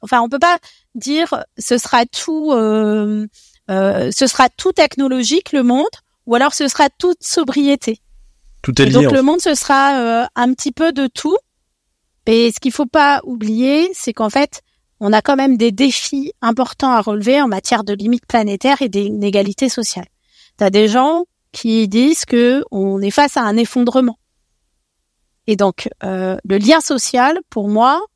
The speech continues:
Speaker 1: rec-, recréer du lien social, recréer des temps de partage, il est extrêmement important. Et du coup, tu vois, l'intelligence artificielle ou les réseaux sociaux, ils ont pas été créés forcément pour du temps de partage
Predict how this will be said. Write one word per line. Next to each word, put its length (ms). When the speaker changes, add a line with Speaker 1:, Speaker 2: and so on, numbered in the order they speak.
Speaker 1:
rec-, 360
recréer 540
du 140
lien 180
social, 560
recréer 420
des 140
temps 220
de 60
partage, 560
il 100
est 100
extrêmement 640
important. 460
Et 320
du 220
coup, 280
tu 120
vois, 100
l'intelligence 580
artificielle 760
ou 80
les 100
réseaux 260
sociaux, 400
ils 240
ont 80
pas 280
été 260
créés 500
forcément 720
pour 340
du 160
temps 160
de 60
partage 720